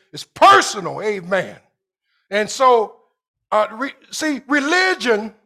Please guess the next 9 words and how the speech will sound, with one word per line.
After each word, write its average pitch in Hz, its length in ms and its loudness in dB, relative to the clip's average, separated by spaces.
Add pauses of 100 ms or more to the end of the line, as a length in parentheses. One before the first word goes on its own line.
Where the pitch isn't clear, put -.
(540)
put - 260 -2
emphasis 190 880 -4 (440)
on 185 400 0 (420)
outward 240 420 2
occurrence. - 680 -10 (1000)
Jesus 226 920 0 (300)
put 254 240 0 (580)
emphasis 196 680 -2
on 185 240 -2